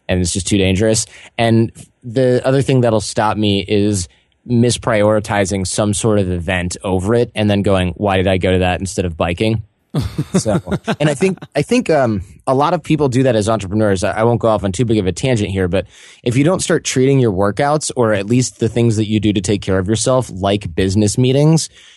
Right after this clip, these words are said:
Speaker 1: you end up totally screwed, because you,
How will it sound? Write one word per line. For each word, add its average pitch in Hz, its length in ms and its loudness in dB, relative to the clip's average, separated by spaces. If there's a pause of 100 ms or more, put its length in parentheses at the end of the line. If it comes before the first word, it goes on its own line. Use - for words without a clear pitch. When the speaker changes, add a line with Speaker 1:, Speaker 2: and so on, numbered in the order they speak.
(100)
Speaker 1:
you 131 220 2
end 143 220 2
up 156 160 2 (100)
totally 127 440 2
screwed, 110 640 0
because 101 600 0 (340)
you, 123 640 2